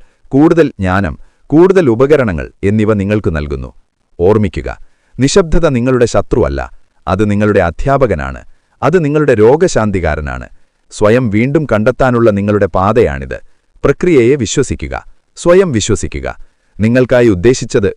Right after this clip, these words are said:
ഒരിക്കലും നിങ്ങളെ കടന്നുപോകില്ലെന്ന് വിശ്വസിക്കുക. നിങ്ങളെ കടന്നുപോകുന്നത് ഒരിക്കലും നിങ്ങൾക്കായി ഉദ്ദേശിച്ചതല്ല. ശക്തരായിരിക്കുക, നിശബ്ദരായിരിക്കുക, നിങ്ങളുടെ സ്വന്തം വളർച്ചയ്ക്ക് പ്രതിജ്ഞബദ്ധരായിരിക്കുക.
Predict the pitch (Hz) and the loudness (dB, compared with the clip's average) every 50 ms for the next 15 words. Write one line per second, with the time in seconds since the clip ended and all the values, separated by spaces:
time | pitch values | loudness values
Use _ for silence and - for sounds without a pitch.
0 | _ - 117 135 165 175 - 196 180 165 147 127 113 113 113 113 110 - 92 87 | _ 0 0 0 0 0 0 0 0 0 0 0 -2 0 0 -2 0 0 -2 -2
1 | 95 113 110 85 87 82 82 85 82 85 82 92 123 127 98 - - 82 - 78 | 0 0 -2 -2 -2 -2 -2 -2 -4 -4 -2 -2 -4 -4 -4 -4 -4 -6 -6 -6
2 | - 78 71 64 57 - - - _ _ _ _ _ _ - 101 104 104 107 110 | -8 -8 -10 -10 -10 -12 -16 -20 _ _ _ _ _ _ -4 -2 0 0 2 0
3 | 104 - 95 90 110 139 151 123 113 107 107 113 113 107 95 85 - _ _ - | 0 0 0 -2 0 0 0 2 2 2 2 2 0 0 -2 -2 -6 _ _ 0
4 | 117 131 165 160 - 175 160 147 131 113 110 123 151 160 - 131 117 110 101 90 | 0 2 2 2 0 0 0 0 0 -2 -2 -2 -2 -2 0 0 0 0 0 -2
5 | 78 78 101 101 - - - 95 69 69 67 67 67 60 - - - _ _ _ | 0 0 0 0 0 -4 -8 -6 -6 -6 -6 -6 -8 -10 -12 -14 -20 _ _ _
6 | _ _ _ - - 165 165 - - 185 147 107 90 85 78 78 - 87 76 62 | _ _ _ -6 -4 -4 -4 -2 -2 0 2 2 0 0 -2 -4 -8 -8 -8 -8
7 | 53 - - - _ _ _ _ - 127 139 139 - 202 160 147 147 120 92 82 | -10 -12 -16 -20 _ _ _ _ -6 -4 -4 0 0 -2 0 2 0 2 2 0
8 | 78 71 71 - 80 69 65 - - - - _ _ _ _ _ - 101 110 120 | -2 -4 -6 -8 -8 -10 -10 -10 -12 -16 -20 _ _ _ _ _ -4 -2 0 0
9 | 135 135 131 131 - - 123 123 139 156 175 156 131 107 120 127 - - 143 - | 2 2 2 2 0 0 -4 -4 0 0 0 0 2 0 0 0 0 -2 -2 -2
10 | 139 127 117 117 120 151 - - 139 110 98 87 - - 82 78 76 71 69 71 | -2 0 0 0 0 -2 -4 -4 -2 -2 -2 -2 -2 -2 -2 -2 -2 -4 -6 -8
11 | - - 69 | -10 -8 -10